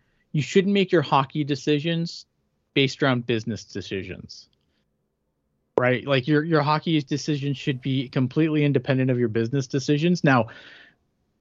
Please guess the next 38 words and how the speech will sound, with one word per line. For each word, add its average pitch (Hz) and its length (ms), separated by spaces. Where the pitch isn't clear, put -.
obviously, 165 540
if 151 120
you 160 140
have 151 340
to, 143 300
you 160 100
know, 131 80
if 123 100
you 165 80
flip - 300
Timo 151 260
and 123 80
you 123 60
get 127 140
a 127 40
bunch 120 220
of 117 100
picks, - 360
or, 113 320
you 131 160
know, 113 80
you 113 180
get 127 160
a 120 60
nice 117 320
young 113 200
player, 110 440
or, 107 260
you 185 140
know 202 60
what 180 100
I 160 40
mean? 165 180
Like, 147 120
you 143 80
get, 151 120
like, 135 180
a, 113 160